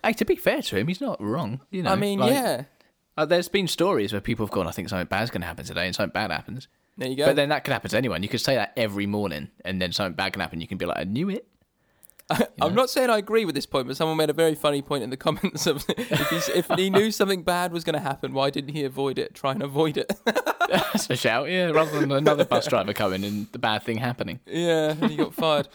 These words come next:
Speaker 1: <laughs>
Speaker 2: Okay, my number two. A Dundee couple adopted two seagulls that they named Gary and Chantel,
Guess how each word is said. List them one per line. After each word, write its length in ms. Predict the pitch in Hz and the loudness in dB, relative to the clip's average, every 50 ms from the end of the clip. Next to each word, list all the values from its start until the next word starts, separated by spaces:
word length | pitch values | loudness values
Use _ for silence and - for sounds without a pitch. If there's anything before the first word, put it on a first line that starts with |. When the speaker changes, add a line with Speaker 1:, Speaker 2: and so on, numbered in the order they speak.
| - - | -20 -20
Speaker 1:
<laughs> 140 | - - | -12 -2
Speaker 2:
Okay, 300 | - 214 214 - 180 190 | 0 0 2 2 2 2
my 100 | 196 208 208 | 2 2 0
number 140 | 214 202 190 | 0 0 -4
two. 360 | - - 190 156 135 120 - _ - | -2 0 2 2 2 0 -2 _ -2
A 120 | - 160 180 | -2 -2 -2
Dundee 680 | 160 175 - 226 233 240 254 294 269 240 233 233 233 214 | -2 -2 0 0 2 2 0 -2 0 0 0 -2 -2 -4
couple 640 | - - 254 220 214 - 143 135 147 180 214 220 _ - | -6 -2 -4 -2 -2 0 -2 0 0 -2 -6 -12 _ -12
adopted 560 | - 147 151 180 180 - - - 175 160 165 - | -12 -6 -2 -2 -2 -2 -2 -6 -6 -6 -6 -4
two 260 | - 214 214 226 226 | -2 -2 0 0 -2
seagulls 680 | - - 226 220 220 202 151 143 127 131 135 156 165 - | -4 -4 -4 -4 -4 -2 0 0 2 2 0 -2 -4 -6
that 160 | 151 139 - | -6 -6 -4
they 120 | 147 156 | -4 -4
named 380 | 160 160 156 151 156 156 151 - _ - | -2 -2 -2 -2 -2 -4 -6 -10 _ -4
Gary 380 | 170 175 185 185 185 180 180 | -2 -2 -2 -2 -2 -4 -4
and 120 | 170 165 170 | -4 -6 -6
Chantel, 800 | - - - 180 175 175 170 - - 185 147 131 139 165 180 | -8 -4 -2 -2 -2 -2 -4 -4 -2 0 0 0 0 -2 -6